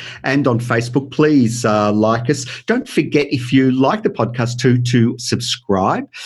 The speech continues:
and rate us. And also, we absolutely love feedback. Um,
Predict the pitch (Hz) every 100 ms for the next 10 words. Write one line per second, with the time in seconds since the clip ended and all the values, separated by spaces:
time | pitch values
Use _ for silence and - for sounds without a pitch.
0 | - - 117 101 101 90 101 120 233 -
1 | - - - 160 - 208 208 165 139 175
2 | 180 202 - 208 185 151 127 120 127 120
3 | - - 131 143 - 92 123 - - -
4 | 123 117 120